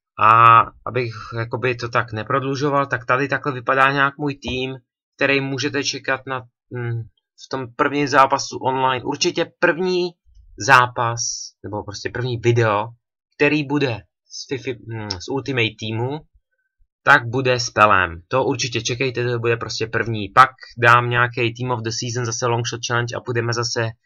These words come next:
tak, kde jsme skončili někdy v tom, na konci května. Takže můžete vidět, eh, takže bude to nějak v bráně Diego Alves, eh, Danilo, Naldo, Gabriel, Alexandro, Oscar, Ramirez,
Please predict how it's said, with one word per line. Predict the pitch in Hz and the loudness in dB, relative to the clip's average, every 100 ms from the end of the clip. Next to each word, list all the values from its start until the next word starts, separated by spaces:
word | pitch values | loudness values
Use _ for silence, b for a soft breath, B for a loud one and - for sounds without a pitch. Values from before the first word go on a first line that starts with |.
| _ _ _ - | _ _ _ -4
tak, | 113 117 - 113 | -2 -2 -6 -10
kde | 113 | -8
jsme | 104 117 | -4 -6
skončili | - 110 101 107 104 | -6 -6 -6 -6 -6
někdy | 101 101 | -8 -10
v | - | -8
tom, | 107 101 _ _ 104 | -8 -8 _ _ -14
na | 98 | -8
konci | 110 - 113 | -6 -6 -6
května. | 113 117 120 90 - _ _ _ | -6 -6 -6 -8 -10 _ _ _
Takže | 117 131 | -4 -2
můžete | 127 120 127 | -2 -2 -2
vidět, | 120 110 107 | -2 -2 -4
eh, | 101 101 92 90 - _ _ _ _ - | -4 -2 -4 -6 -12 _ _ _ _ -12
takže | 107 117 | -8 -4
bude | 120 127 | -2 0
to | 131 | 2
nějak | 123 | 2
v | 117 | 2
bráně | 123 117 104 | 0 0 -2
Diego | 123 120 131 | -4 -2 0
Alves, | 123 120 123 120 113 - - | 0 0 0 0 -2 -4 -6
eh, | 107 104 98 - _ _ _ - - | -6 -6 -10 -14 _ _ _ -20 -8
Danilo, | 110 123 135 135 131 127 | 2 2 2 0 0 2
Naldo, | 117 117 113 117 | 2 2 0 -2
Gabriel, | 104 101 113 120 120 120 117 | -2 -2 0 2 2 0 0
Alexandro, | 107 113 117 - 120 117 113 120 117 113 | 0 0 -2 -4 -4 -4 -4 -4 -4 -4
Oscar, | 110 - - 113 110 101 | -8 -10 -6 -6 -6 -6
Ramirez, | 107 110 107 104 | -6 -4 -6 -6